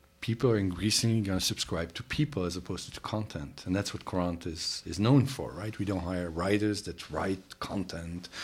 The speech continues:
in a spec-, in a specific direction to sell advertising around. What we have is we have thought leaders, opinion makers that,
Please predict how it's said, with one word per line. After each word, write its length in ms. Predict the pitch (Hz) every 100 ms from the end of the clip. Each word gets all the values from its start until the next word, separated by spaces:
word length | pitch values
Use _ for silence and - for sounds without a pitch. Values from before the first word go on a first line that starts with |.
| - -
in 80 | 107
a 20 |
spec-, 560 | - - 90 - - 117
in 80 |
a 60 | 104
specific 480 | - - 123 117 90
direction 500 | 98 101 - 104 95
to 120 | -
sell 200 | - 95
advertising 560 | 127 123 104 95 87 87
around. 360 | 82 82 90 - - - -
What 100 | 104
we 120 | 101
have 400 | 95 143 147 113
is 220 | 95 -
we 140 | 107 98
have 200 | 95 90
thought 400 | - 107 104 107
leaders, 340 | 101 95 90
opinion 460 | 92 - 113 107 95
makers 560 | 85 85 - 95 98 -
that, 200 | 95